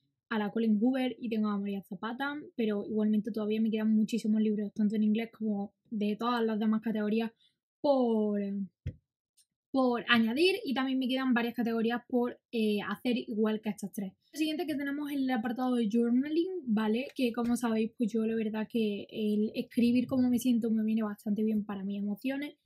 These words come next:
Eh, igualmente hay gente que hace journaling con un libro y se compra un journal que venden y tal. Yo igualmente cuando em-, empecé a utilizar Notion decidí escribirlo aquí para tenerlo aquí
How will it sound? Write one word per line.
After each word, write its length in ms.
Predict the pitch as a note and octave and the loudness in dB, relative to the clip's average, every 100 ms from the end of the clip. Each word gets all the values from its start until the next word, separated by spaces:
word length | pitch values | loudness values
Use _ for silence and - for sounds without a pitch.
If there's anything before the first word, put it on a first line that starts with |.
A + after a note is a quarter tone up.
| _ _ _ _ C4+ | _ _ _ _ -4
Eh, 460 | C4 B3 A#3 A3+ A#3+ | 0 0 0 -2 0
igualmente 500 | C4 C4 B3+ A#3+ A3+ | 0 2 2 0 0
hay 60 | |
gente 220 | A#3+ A#3 | 0 -2
que 140 | A3 G#3+ | -2 -4
hace 260 | G#3 A#3+ | -2 -4
journaling 520 | G3+ A3 A#3 A#3 A#3+ A3+ | -2 2 2 2 -2 2
con 140 | B3+ | 2
un 120 | B3+ | 4
libro 460 | B3+ C4 B3+ C4 C4 _ _ - | 4 2 0 -2 -4 _ _ -10
y 380 | C4 A#3+ A3+ A3 | -4 0 0 0
se 140 | B3 | -2
compra 380 | A#3 A#3 A3+ A#3 | -2 0 0 -2
un 200 | A3+ A3+ | 2 4
journal 500 | A3 A#3 A3+ A#3+ A#3+ | 4 4 4 4 0
que 160 | A#3 A#3 | 0 0
venden 560 | A3 A3+ A#3+ B3 B3 B3 | 2 2 2 4 4 2
y 120 | A3 | 2
tal. 500 | A3+ A3+ B3 C#4 E4 _ _ _ _ | -2 0 0 -2 -6 _ _ _ _
Yo 160 | A#3+ C4+ | -2 0
igualmente 500 | C4+ C4 B3+ B3+ B3+ | 0 2 2 2 0
cuando 280 | B3+ A3+ A3 | 0 0 2
em-, 160 | G#3+ G#3+ - | 0 -2 -8
empecé 400 | A#3 G#3 G#3 A3+ | -4 -2 -2 -4
a 40 | |
utilizar 380 | G#3+ A3+ G#3+ A3+ | -2 -2 0 2
Notion 420 | A3 A#3+ A3 A3+ | 2 2 0 0
decidí 340 | G#3+ - G#3+ G#3 | 0 0 0 0
escribirlo 400 | A3+ A3+ G#3 G3 | 0 0 2 -2
aquí 280 | - B3 | -2 0
para 240 | G3+ G#3 F#3 | 0 -2 -2
tenerlo 360 | F#3+ G#3 G#3+ | -2 0 0
aquí 400 | G#3 - A#3 G#3+ | -2 -2 -2 -2